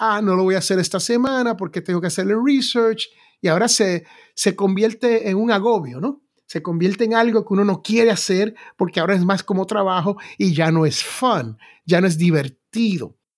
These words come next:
Déjeme contarle que la Escuela del Podcast o escuela del podcast punto com, hemos estado trabajando en la página para crear una membresía. Y dentro de esa membresía,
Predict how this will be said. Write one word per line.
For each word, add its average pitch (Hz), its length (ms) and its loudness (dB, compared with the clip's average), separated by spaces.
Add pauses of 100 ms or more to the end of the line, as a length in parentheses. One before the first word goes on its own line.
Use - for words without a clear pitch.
(220)
Déjeme 214 640 2
contarle 214 800 0
que 151 640 -2 (380)
la 180 160 2
Escuela 190 400 2
del 226 120 0
Podcast 190 460 -2
o 208 220 0
escuela 185 500 2
del 226 160 0
podcast 202 480 -2
punto 190 300 -2
com, 190 260 0 (400)
hemos 202 220 2
estado 226 480 2
trabajando 196 800 0
en 202 160 0
la 226 140 -2
página 185 460 -4 (540)
para 165 420 0
crear 180 640 2
una 190 260 2
membresía. 170 920 0 (640)
Y 180 360 0
dentro 214 420 2
de 240 80 4
esa 240 160 -2
membresía, 196 880 -2